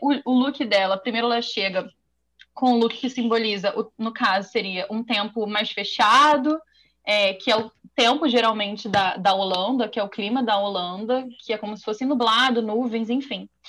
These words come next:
E aí, depois, ela faz o review, e aí ela fica com aquele look lindo, dourado, com aquela peça na, na cabeça perfeita, maravilhosa, a maquiagem também lindíssima.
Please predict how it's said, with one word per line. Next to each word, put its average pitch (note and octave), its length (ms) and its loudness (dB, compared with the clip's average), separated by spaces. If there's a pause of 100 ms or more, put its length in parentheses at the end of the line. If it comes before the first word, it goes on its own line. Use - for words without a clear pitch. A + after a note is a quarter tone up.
(260)
E D#4+ 80 0
aí, D#4+ 220 6
depois, D#4+ 440 2
ela D4 160 4
faz B3+ 240 0
o C4 40 -4
review, C#4+ 600 -4
e D#4+ 120 -4
aí D#4+ 180 2
ela E4 260 4 (240)
fica D4 240 -2
com C#4+ 80 -6
aquele C4+ 160 -2
look B3+ 220 -2
lindo, C4 440 4
dourado, G#3+ 460 2
com A3 80 -4
aquela G3+ 220 0
peça G3+ 520 0
na, F#3+ 200 -4
na G3 120 -4
cabeça F#3+ 440 -6
perfeita, G#3+ 560 -6
maravilhosa, G3 560 -4
a - 20 -4
maquiagem G3 600 -4
também F#3+ 480 -12 (160)
lindíssima. A3 800 -2